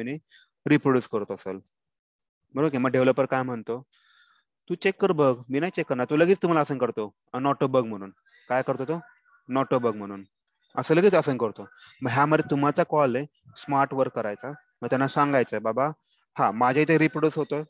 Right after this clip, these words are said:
तुमचे होत नाहीये." मग त्याला काय करायचं अशा केसमध्ये? त्याला स्क्रीन शेअर करायची. Mostly आपण आजकाल सगळ्यांना टीम मीटिंग वापरतात किंवा Skype वापरतात. तुम्ही तुमची स्क्रीन शेअर करा आणि त्याला सांगा, "मी असं असं केलेलं आहे." बरोबर?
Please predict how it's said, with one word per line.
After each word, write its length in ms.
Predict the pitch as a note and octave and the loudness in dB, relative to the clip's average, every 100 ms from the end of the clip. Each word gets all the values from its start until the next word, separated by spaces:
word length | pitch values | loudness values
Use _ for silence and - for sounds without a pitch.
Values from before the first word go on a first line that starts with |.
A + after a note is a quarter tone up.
| - - - - - - _ _ - | -18 -20 -20 -20 -20 -20 _ _ -12
तुमचे 200 | D3+ D#3 | -8 -2
होत 280 | D3 C3+ A2+ | 0 0 -4
नाहीये." 240 | G#2 F#2+ F#2 _ | -10 -12 -14 _
मग 100 | C3 C3 | -4 2
त्याला 180 | C#3+ D3 | 4 6
काय 160 | C#3+ | 4
करायचं 260 | C#3+ C3 B2+ | 4 2 0
अशा 140 | C3+ | -4
केसमध्ये? 300 | C3 B2+ C3+ | -6 -6 -6
त्याला 140 | - C3 | -2 -2
स्क्रीन 220 | - D3+ | 0 -2
शेअर 180 | - C3 | 0 -2
करायची. 340 | A#2 G#2 G2 G#2+ | -2 -6 -8 -10
Mostly 260 | B2+ - C#3 | -10 -2 -2
आपण 160 | C3+ | 0
आजकाल 280 | B2+ - C3 - _ _ | -4 -2 -4 -4 _ _
सगळ्यांना 260 | - C3 C3+ A#2+ | -4 -2 -2 0
टीम 140 | C#3 | -2
मीटिंग 240 | C3+ C#3 C3 | -2 -4 -4
वापरतात 360 | B2 A#2+ B2+ - | -6 -6 -10 -8
किंवा 140 | D3+ D#3 | -6 -6
Skype 300 | - A#2 A2+ | 0 0 0
वापरतात. 320 | G#2+ G2+ F#2+ | -10 -10 -14
तुम्ही 140 | B2 B2 | -12 -10
तुमची 160 | B2+ C3+ | -8 -8
स्क्रीन 240 | - C#3 C#3 | -2 -2 0
शेअर 200 | C#3 C3 | -2 0
करा 200 | C3 C#3 _ _ _ _ _ _ _ _ _ _ - | -2 -4 _ _ _ _ _ _ _ _ _ _ -10
आणि 80 | B2+ | 0
त्याला 140 | D3+ | 2
सांगा, 240 | D3+ B2+ A2+ | 2 -2 -2
"मी 100 | C3 | -2
असं 180 | B2 B2+ | -2 -4
असं 140 | B2 | -6
केलेलं 340 | - G#2 G2 F#2+ | -8 -8 -8 -10
आहे." 80 | _ _ _ _ _ _ _ _ _ _ _ _ _ _ _ _ _ _ _ - | _ _ _ _ _ _ _ _ _ _ _ _ _ _ _ _ _ _ _ -2
बरोबर? 200 | E3 | -2